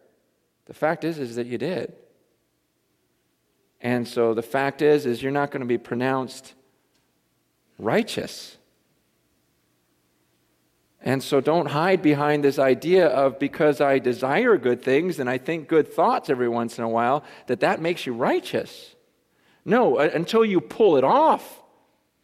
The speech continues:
and you actually do pull off all of the commands, and you do it without error, then you're righteous. Otherwise, you are guilty and you need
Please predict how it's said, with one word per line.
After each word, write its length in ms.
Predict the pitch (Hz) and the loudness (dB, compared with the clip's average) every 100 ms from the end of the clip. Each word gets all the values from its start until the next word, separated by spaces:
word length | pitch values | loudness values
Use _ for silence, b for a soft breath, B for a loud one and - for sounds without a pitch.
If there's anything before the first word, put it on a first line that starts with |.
| _ _ _ _ 160 | _ _ _ _ 0
and 80 | |
you 120 | 180 180 | 4 4
actually 400 | 208 208 202 175 | 4 2 0 2
do 260 | 247 339 | 6 6
pull 320 | 339 - 240 | 4 4 6
off 240 | 202 196 190 | 6 4 4
all 220 | 180 190 | 4 4
of 100 | 170 | 4
the 100 | 175 | 2
commands, 520 | 180 180 175 165 156 | 0 0 2 0 0
and 100 | 160 | -2
you 140 | 165 170 | -2 -4
do 320 | 147 277 320 | 0 2 4
it 100 | 214 | 4
without 460 | 196 165 165 160 160 | 4 4 2 2 2
error, 380 | 170 156 135 B B | 4 4 2 B B
then 320 | 131 190 311 | -2 0 2
you're 160 | 302 240 | 4 4
righteous. 800 | 156 139 123 - 131 - - - _ b b b | 4 2 0 -2 -4 -4 -12 -20 _ b b b
Otherwise, 680 | 214 262 247 190 185 185 170 | 0 4 4 4 4 2 2
you 200 | 165 151 | 2 4
are 140 | 147 | 2
guilty 800 | 135 170 240 233 160 131 135 127 B B B | 2 4 4 2 -4 -4 -4 -6 B B B
and 200 | 135 139 | -4 -2
you 140 | 139 | -4
need 640 | 139 170 151 135 131 139 | -4 -4 -4 -4 -6 -10